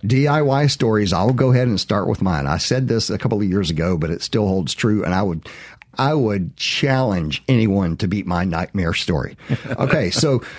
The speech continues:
Speaker 1: uh, we're in the home, uh, move my wife in, kids, all this other stuff, and we need an extra room. I make an extra room. You know, it's, we're doing great. And then wife says, "Let's do a, a dual sink vanity upstairs." I'm like, "Yeah, sure, let's do
Speaker 2: Good
Speaker 1: that."
Speaker 2: idea.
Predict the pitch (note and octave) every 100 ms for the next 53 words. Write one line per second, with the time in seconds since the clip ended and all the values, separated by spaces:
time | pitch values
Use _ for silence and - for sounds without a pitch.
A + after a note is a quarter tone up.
0 | - - - B2+ - B2+ D3 G#3 D#3+ D#3+
1 | E3+ E3+ E3+ - F#2 E2 D2+ C3+ D#3 C#3+
2 | C3+ C#3+ C#3 C#3+ D3 C3 D3 D3 D3 C3+
3 | C#3 D3 C3+ B2+ - A#2 - - A2+ A2
4 | G#2 A2+ A#2 C3 B2+ A#2 - - G#2+ F3+
5 | G3 F#3+ C3 G2+ F#2 F2 D#2 - - E2
6 | E2 C3+ E3+ E3+ E3+ - D#3 E3+ D3 -
7 | - - - A2 E3 F#3+ C#3+ A#2 B2+ E2+
8 | - G#2 F#2 A#2+ E3 F#3 F3+ - A#2 A2
9 | G#2+ A#2+ G2 F#2 F2+ G#2+ A3 - - D3+
10 | B2+ G#2 F2+ - D#2 G2+ C#3 D#3 F3 -
11 | G2 F#2+ A#2+ G3 B3+ G2 C2 - - -
12 | - - C#3+ C4 E4 F#4 - - - -
13 | B2+ A2 A2 C3+ C3 B2